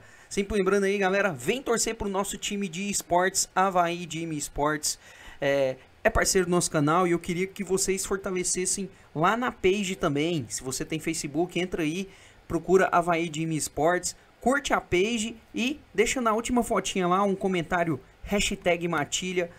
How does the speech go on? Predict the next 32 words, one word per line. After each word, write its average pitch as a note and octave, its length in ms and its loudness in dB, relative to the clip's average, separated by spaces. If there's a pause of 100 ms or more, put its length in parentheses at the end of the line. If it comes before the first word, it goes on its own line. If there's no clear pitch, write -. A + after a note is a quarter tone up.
(220)
pra D3+ 160 8
ver D3 280 -2 (280)
a C#3 100 0
força D3+ 320 -4
da C#3 100 0
Matilha. C3+ 540 -2 (320)
E G3 220 -2 (760)
pros C3+ 220 -6
caras C#3+ 300 4
sentir, F3 420 -4
né, B2+ 160 -2
mano? B2 260 -2 (120)
Caraca, A2 500 0
o C#3+ 100 -14 (140)
Cachorro D3 520 0
e D3+ 40 4
a D3 80 4
Matilha D#3 640 2
é - 100 0
foda. E3 480 4 (240)
Vocês - 160 -14
são D3 160 0
foda, B2 360 0
mano. B2+ 260 -2 (480)
Muito E3 140 0
obrigado F3+ 340 8
aí, F#3+ 100 4
vamos F#3+ 220 4
pro G3 120 -2
vídeo. F3+ 420 0 (1300)
A G3 120 10
polêmica! B3+ 1040 8